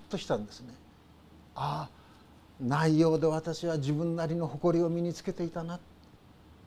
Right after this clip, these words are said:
自分なりのですね、こう、なんて言うんでしょうか、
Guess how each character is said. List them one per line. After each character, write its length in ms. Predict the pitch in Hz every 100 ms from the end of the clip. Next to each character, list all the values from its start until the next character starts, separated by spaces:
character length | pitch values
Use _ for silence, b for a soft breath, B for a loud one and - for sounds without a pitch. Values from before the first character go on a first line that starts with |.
| - -
自 160 | 120
分 220 | 156 165 170
な 100 | 165
り 120 | 175
の 140 | 180
で 80 | 165
す 120 | 160
ね、 240 | 185 180 139 B B -
こ 120 | 156
う、 40 | 151
な 120 | 156
ん 40 |
て 80 | 156
言 80 | 165
う 20 |
ん 40 |
で 60 | 156
し 80 | 160
ょ 80 | 147
う 40 |
か、 320 | 165 156 139